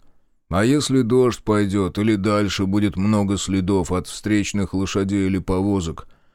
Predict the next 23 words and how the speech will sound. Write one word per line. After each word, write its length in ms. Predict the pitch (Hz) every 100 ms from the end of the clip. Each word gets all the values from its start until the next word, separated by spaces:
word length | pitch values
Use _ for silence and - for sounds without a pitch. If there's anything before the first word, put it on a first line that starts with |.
| _ -
Тут 280 | 117 165
я 160 | 180 208
не 160 | 202 170
знаю 640 | 123 131 143 143 87 - -
насчёт 500 | 87 113 107 127 110
следов 460 | - 113 120 107 -
тех 240 | 95 -
парней. 520 | 95 90 80 65 - - _ _ _ -
Может 360 | 95 123 123 113
выйти 360 | 120 123 120
так, 320 | 107 113 113 101
что 180 | 107
останемся 580 | 98 - 98 101 101 -
ни 200 | 104 104
с 20 |
чем. 560 | - - 82 90 82 73 - - _ _ -
Синица 540 | - 135 180 196 220
в 80 | 202
руках 400 | 202 190 208 -
лучше 560 | 120 139 143 190 190 92
журавля 580 | 117 156 160 123 104
в 100 | 80
небе». 520 | 92 113 92 104 -